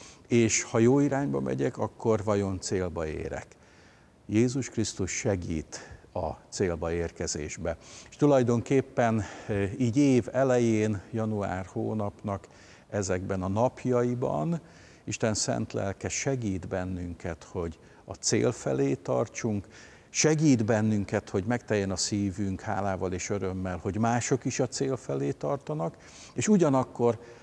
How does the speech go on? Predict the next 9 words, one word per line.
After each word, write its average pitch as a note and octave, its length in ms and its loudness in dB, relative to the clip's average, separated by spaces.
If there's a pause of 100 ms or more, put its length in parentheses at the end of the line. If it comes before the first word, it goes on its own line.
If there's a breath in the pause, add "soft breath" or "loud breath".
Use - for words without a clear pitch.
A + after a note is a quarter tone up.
(120)
a - 120 0
látásunkat G#2 1160 0
is, - 140 -6
a G2+ 40 -6
szellemi D3 440 0
látásunkat G#2+ 960 -4
is, - 300 -4
ö, G#2+ 80 4 (320 loud breath)
átmossa A#2 1080 -2